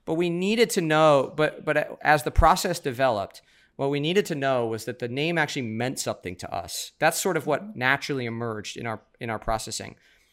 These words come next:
Speaker 1: And so there was this, like, f-, final meeting that we had where we picked a name of a chur-, of the church, and we all sort of voted on it out of the four names that we had left.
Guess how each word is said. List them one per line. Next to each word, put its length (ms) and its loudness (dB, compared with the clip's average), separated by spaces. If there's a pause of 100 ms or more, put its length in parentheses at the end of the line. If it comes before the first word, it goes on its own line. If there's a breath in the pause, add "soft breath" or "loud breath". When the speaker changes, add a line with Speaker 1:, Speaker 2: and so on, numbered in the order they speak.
(320 soft breath)
Speaker 1:
And 120 -4
so 180 6
there 160 4
was 140 0
this, 240 2
like, 160 0
f-, 280 -16 (640)
final 560 2
meeting 360 0
that 100 -2
we 100 -4
had 300 -2
where 140 -4
we 120 -6
picked 400 -2
a 60 -2
name 400 -4
of 160 -10
a 60 -10
chur-, 380 -6
of 200 -4
the 80 -10
church, 440 -10 (640 soft breath)
and 160 0
we 100 0
all 180 8
sort 180 0
of 100 0
voted 460 0
on 220 -2
it 120 -12 (640 soft breath)
out 240 2
of 160 -2
the 140 -2
four 280 -4
names 260 -4
that 80 -10
we 80 -4
had 180 -6
left. 340 -14